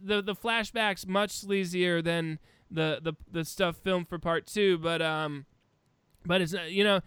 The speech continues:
it's even, even still, it's got a good vibe, upbeat, you know, fun, moving forward kind of vibe. R-, Ricky's performance, we're not doing it justice. It's so good. I mean, this character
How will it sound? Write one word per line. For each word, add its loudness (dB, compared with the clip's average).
it's -2
even, 4
even 0
still, 4
it's 0
got 2
a 0
good 0
vibe, 4
upbeat, -2
you -2
know, 2
fun, 0
moving 2
forward 0
kind 0
of -2
vibe. 0
R-, -12
Ricky's 0
performance, 0
we're 2
not 2
doing 2
it -2
justice. -4
It's -6
so 0
good. -2
I -6
mean, -2
this 0
character -4